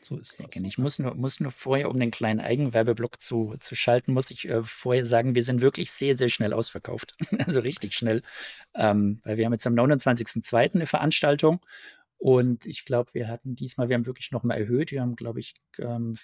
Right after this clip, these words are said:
Speaker 2: siebzig Plätze in den ersten zwölf Stunden ausverkauft. Also wir sind einfach voll. Und das, da kann ich nur empfehlen, also wer zu LinkedIn Local Nürnberg möchte, wir haben eine schöne Eventbrite-Seite oder auch eine, äh, LinkedIn-Unternehmensseite, da einfach folgen, da gibt's die News immer.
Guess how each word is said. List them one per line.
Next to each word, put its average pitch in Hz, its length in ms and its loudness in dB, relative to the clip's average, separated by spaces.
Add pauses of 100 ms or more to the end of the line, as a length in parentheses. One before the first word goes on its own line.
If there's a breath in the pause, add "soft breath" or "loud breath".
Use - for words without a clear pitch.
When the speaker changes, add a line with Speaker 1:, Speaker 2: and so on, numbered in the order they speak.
(440)
Speaker 2:
siebzig - 600 -10
Plätze 127 340 -4
in 127 60 0
den 117 100 0
ersten - 280 -4
zwölf 120 220 0
Stunden 127 480 0
ausverkauft. - 800 -4
Also 107 180 -2 (120)
wir 110 140 0
sind 117 200 0
einfach - 340 -6
voll. 98 320 -4
Und - 340 -10
das, - 280 -12
da 113 120 4
kann 147 140 6
ich 143 100 0
nur 143 80 6
empfehlen, 135 260 2
also 123 140 2
wer 143 120 8
zu - 120 -2
LinkedIn 156 320 0
Local 120 220 -2
Nürnberg 113 320 0
möchte, 143 360 2 (400 loud breath)
wir 117 100 2
haben 110 80 2
eine 110 80 0
schöne 120 240 0
Eventbrite-Seite 113 880 2
oder 92 220 -2
auch - 160 -14
eine, 101 360 -6
äh, 95 180 -12
LinkedIn-Unternehmensseite, 110 1120 -2
da 107 100 -4
einfach 104 220 -8
folgen, 110 300 -4
da 101 60 -4
gibt's 101 220 -8
die 113 80 -2
News 113 240 2
immer. 107 240 -2